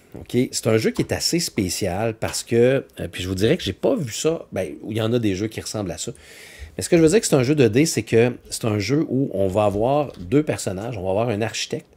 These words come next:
puis on va avoir son aide. Puis au début de la ronde, ce qu'on fait, c'est qu'on est sur un lieu, et là, on doit choisir parmi les dés qui nous restent un dé.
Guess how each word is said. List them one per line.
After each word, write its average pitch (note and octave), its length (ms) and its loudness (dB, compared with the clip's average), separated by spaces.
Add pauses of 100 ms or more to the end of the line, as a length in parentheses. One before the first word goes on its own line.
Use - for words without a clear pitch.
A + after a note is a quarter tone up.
(420)
puis - 100 -8
on F#2 80 0
va F#2 60 2
avoir A2 180 4
son F#2+ 260 0
aide. D#2+ 280 -8 (500)
Puis G#2+ 240 -6
au C#3+ 140 4
début D3+ 240 4
de E3+ 60 4
la A#2+ 120 8
ronde, B2 260 2
ce - 80 -6
qu'on G#2+ 180 0
fait, - 140 0
c'est - 120 -6
qu'on G#2 180 -2
est C3+ 60 0
sur B2 200 0
un F#2+ 140 0
lieu, F2 320 -4
et G2 80 -4
là, A2+ 100 0
on C#3+ 120 2
doit A2+ 180 2
choisir B2+ 460 2
parmi A2+ 260 0
les G#2+ 140 0
dés B2 120 -2
qui A#2+ 140 -8
nous F#2+ 100 -4
restent F#2+ 360 -6 (440)
un A#2+ 160 6
dé. G#2 240 2